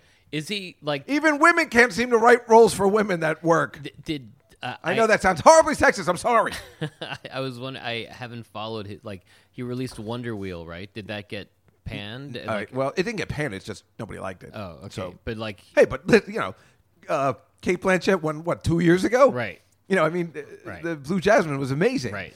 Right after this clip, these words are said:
Speaker 1: it
Speaker 2: I mean, the
Speaker 1: was.
Speaker 2: guy's still putting out quality work. And I never saw Cafe Society, but I heard it was very good.
Speaker 1: Oh, yeah, I haven't seen it either.
Speaker 2: So that was a year ago.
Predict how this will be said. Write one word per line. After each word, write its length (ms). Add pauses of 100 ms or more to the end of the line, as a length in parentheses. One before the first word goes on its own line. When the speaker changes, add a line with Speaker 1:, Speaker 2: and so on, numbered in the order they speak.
Speaker 1:
it 60
Speaker 2:
I 40
mean, 140
the 60
Speaker 1:
was. 100
Speaker 2:
guy's 220
still 220
putting 240
out 160
quality 360
work. 320
And 220 (100)
I 200
never 240
saw 160
Cafe 320
Society, 440
but 140
I 60
heard 100
it 60
was 100
very 240
good. 340
Speaker 1:
Oh, 200 (120)
yeah, 280
I 40
haven't 200
seen 180
it 40
either. 180
Speaker 2:
So 220
that 140
was 140
a 40
year 240
ago. 200